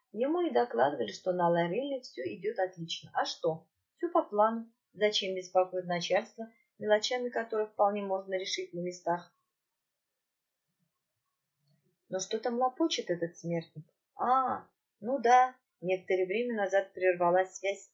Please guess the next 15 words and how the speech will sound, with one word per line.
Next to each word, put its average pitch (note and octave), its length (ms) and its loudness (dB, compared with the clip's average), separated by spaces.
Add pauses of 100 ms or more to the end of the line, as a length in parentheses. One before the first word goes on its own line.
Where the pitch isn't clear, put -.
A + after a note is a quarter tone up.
с - 120 -16
агентами F3 540 0
влияния F#3 580 -2 (500)
и A3 160 -2
активировался G#3+ 880 -4
телепорт, G3 540 -4
ведущий G3+ 420 -6
на G3+ 220 0
Эдем. E3+ 360 -2 (260)
Скорее F#3+ 340 -2
всего, A3 400 -8 (280)
это A3+ 260 -2
Лейна C4 580 0
с - 140 -18
Керри F3 520 0